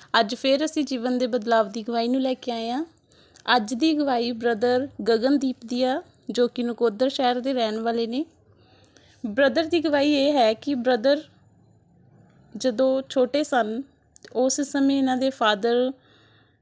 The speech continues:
ਇਹਨਾਂ ਤੋਂ ਦੂਰ ਹੋ ਗਏ ਔਰ ਇਹਨਾਂ ਦੇ ਫਾਦਰ ਜਦੋਂ ਇਹਨਾਂ ਤੋਂ ਦੂਰ ਹੋਏ ਤਾਂ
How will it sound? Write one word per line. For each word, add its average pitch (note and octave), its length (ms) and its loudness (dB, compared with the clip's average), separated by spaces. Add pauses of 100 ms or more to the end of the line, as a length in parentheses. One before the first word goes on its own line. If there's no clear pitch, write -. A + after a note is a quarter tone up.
(840)
ਇਹਨਾਂ B3+ 200 0
ਤੋਂ C4 160 -4
ਦੂਰ B3+ 300 -2
ਹੋ B3 180 0
ਗਏ G#3 240 0 (1000)
ਔਰ G#3+ 180 4 (1200)
ਇਹਨਾਂ A#3+ 200 0
ਦੇ B3+ 100 0
ਫਾਦਰ B3 380 0
ਜਦੋਂ C4 260 -4
ਇਹਨਾਂ C4 160 -2
ਤੋਂ C4 140 -6
ਦੂਰ B3 280 -2
ਹੋਏ B3 240 0
ਤਾਂ B3 340 -4